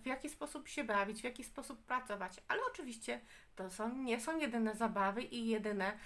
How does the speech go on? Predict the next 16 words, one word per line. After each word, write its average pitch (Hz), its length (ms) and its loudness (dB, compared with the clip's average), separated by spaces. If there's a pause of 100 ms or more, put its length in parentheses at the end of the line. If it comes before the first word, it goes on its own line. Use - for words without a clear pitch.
(160)
sposoby 214 600 -2
na 202 120 0
spędzenie 220 520 -2
czasu 208 380 -2
z 196 120 -8
tymi 220 260 0
publikacjami, 214 920 0 (420)
bo 285 100 8
to, 285 440 10 (140)
e, 226 380 4
one 311 260 10
mogą 196 360 2
być 220 180 0
naprawdę 247 440 8
fa-, 226 380 10
fantastyczną, 226 880 4